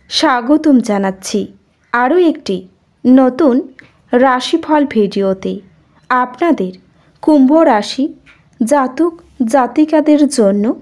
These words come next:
এই রাশিফল ভিডিও অনেক অনেক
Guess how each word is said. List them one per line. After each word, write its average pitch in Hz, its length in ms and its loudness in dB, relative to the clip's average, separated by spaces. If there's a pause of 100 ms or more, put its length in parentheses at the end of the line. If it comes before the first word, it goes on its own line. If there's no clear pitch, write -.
(440)
এই 311 240 4
রাশিফল 330 680 0
ভিডিও 247 380 0 (480)
অনেক 262 360 0
অনেক 214 300 -2